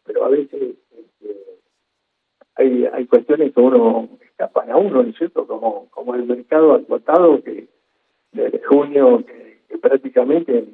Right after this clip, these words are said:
no, no, no, no tenemos alternativas de, de tener jugadores consi-, consolidados, porque nosotros sabemos muy bien que hay jugadores que inclusive estaban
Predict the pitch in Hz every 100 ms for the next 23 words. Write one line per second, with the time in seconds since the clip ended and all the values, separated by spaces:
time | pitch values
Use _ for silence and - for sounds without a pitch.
0 | _ 107 101 101 101 101 - _ _ _
1 | 113 117 123 123 123 127 131 139 127 135
2 | - 120 120 - 147 165 131 120 104 _
3 | _ _ _ _ 120 120 131 143 143 135
4 | 127 131 - - 120 - 117 110 _ -
5 | - - - 180 196 185 127 117 127 -
6 | 120 110 101 _ _ _ _ _ 123 120
7 | 139 151 135 139 139 135 131 135 139 143
8 | 156 185 233 - - 127 117 110 - _
9 | - 123 123 139 180 - - 120 - -
10 | - 156 147 - 139 135